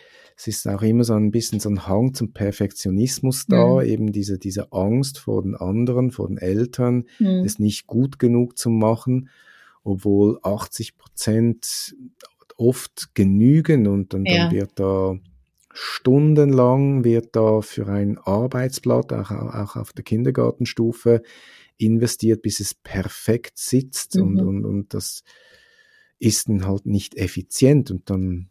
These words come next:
Speaker 2: Ja.
Speaker 1: fehlt wieder die Zeit anderswo. Also das beobachte ich leider. Also
Speaker 2: Ja, ja. Ja, das stimmt
Speaker 1: einerseits
Speaker 2: sicherlich, ja. Aber ich glaube
Speaker 1: Ja,
Speaker 2: trotzdem, dass
Speaker 1: also
Speaker 2: es,
Speaker 1: ein
Speaker 2: dass es so ist. In Finnland, da ist es ja so, wie du sagst, tatsächlich, dass nur fünfzehn Prozent der Bewerber um einen Studienplatz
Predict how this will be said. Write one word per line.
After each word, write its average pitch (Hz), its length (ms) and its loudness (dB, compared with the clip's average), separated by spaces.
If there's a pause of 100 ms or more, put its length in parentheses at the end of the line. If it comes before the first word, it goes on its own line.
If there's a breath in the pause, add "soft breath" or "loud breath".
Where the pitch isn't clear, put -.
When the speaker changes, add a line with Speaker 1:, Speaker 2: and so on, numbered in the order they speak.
(240)
Speaker 2:
Ja. 214 80 4
Speaker 1:
fehlt 139 300 4
wieder 131 220 2
die 135 160 -6
Zeit 101 440 -4
anderswo. 101 680 -4
Also 95 240 -8
das - 560 -12
beobachte 120 640 0
ich - 160 -8
leider. 95 400 -2
Also 92 180 -2
Speaker 2:
Ja, 208 140 4
ja. 202 240 0 (140)
Ja, 214 140 4
das 214 140 2
stimmt 220 220 4
Speaker 1:
einerseits 180 560 4
Speaker 2:
sicherlich, - 20 -6
ja. 190 220 -2 (720 loud breath)
Aber 240 220 4
ich 262 80 2
glaube 254 260 4
Speaker 1:
Ja, 214 140 4
Speaker 2:
trotzdem, 247 340 6
dass 240 120 6
Speaker 1:
also 262 100 2
Speaker 2:
es, 214 80 2
Speaker 1:
ein 214 80 0
Speaker 2:
dass 254 160 4
es 240 160 2
so - 40 0
ist. 247 280 2
In 220 120 4
Finnland, 240 420 6
da 226 60 2
ist 220 160 -2
es 226 120 -4
ja 208 120 4
so, 202 140 -2
wie 226 80 2
du 196 100 -4
sagst, 180 440 -4
tatsächlich, 220 420 0
dass 208 160 -2
nur 202 120 0
fünfzehn 240 720 0
Prozent 233 400 2
der 208 80 2
Bewerber 196 440 0
um 214 80 2
einen 208 200 0
Studienplatz 226 1000 0